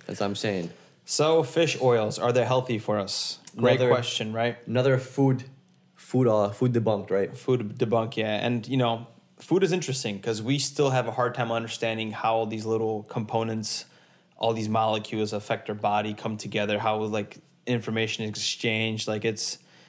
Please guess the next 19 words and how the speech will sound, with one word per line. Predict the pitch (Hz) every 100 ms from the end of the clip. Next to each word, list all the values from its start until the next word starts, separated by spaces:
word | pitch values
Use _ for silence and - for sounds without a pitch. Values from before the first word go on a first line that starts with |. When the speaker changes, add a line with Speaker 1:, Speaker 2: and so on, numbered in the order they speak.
| _
Speaker 2:
it's | 127 123
interesting, | 127 120 107 107
right? | 113 113 -
So | - 120
whether | 120 139 147 147 131 - - _ -
a |
fish | - 143 - 131
oil | 131 135
is | 123
going | 127 120
to | 113
prevent | 113 120 117 110 -
your, | 117 113 110 107 95 62 -
you | 120
know, | 113 104
omega-three | 117 113 117 120 113
deficiency, | 107 117 110 131 - 127
it's | 117
questionable. | - 110 104 - 127 139 151